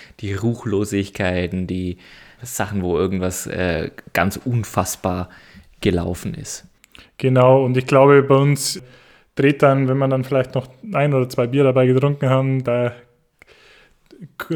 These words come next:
Speaker 2: äh, verknüpfen sich die Synapsen dann und wir kommen dann auf die abstrusen Ideen, was man da noch draus machen kann. Wir haben auch festgestellt beim Podcast hören, es gibt wahnsinnig viele Wirtschaftspodcasts, aber da geht's dann um Investmentstipps, um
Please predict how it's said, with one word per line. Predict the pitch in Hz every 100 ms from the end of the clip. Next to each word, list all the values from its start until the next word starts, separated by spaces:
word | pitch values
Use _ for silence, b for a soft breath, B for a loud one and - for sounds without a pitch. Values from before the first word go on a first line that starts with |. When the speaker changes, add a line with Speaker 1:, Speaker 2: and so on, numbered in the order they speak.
| 135
Speaker 2:
äh, | 131
verknüpfen | 135 160 165 165 147
sich | 151
die | 160
Synapsen | 139 143 143 - 156
dann | 139 139 135
und | 131 131
wir | 131 131
kommen | - 143 139
dann | 135 135
auf | 127
die | - 135
abstrusen | 127 - 151 156 143 139
Ideen, | 139 131 131 139 147
was | 135 -
man | 127
da |
noch | 123 131
draus | - 127
machen | 127 131 143
kann. | 139 139 139 -
Wir | 135
haben | 139
auch | 131
festgestellt | 143 143 135 143 135
beim | 127
Podcast | 135 135 135 127
hören, | 131
es | 131
gibt | 139 131 143
wahnsinnig | 143 190 170 147
viele | 180 170
Wirtschaftspodcasts, | 147 - 147 - 127 - 143 147 -
aber | 131 127 131
da | 127
geht's | 127 135 -
dann | 127
um | 127 127 B B B
Investmentstipps, | - 120 139 - 127 123 - 139 131 - 131
um | 123 127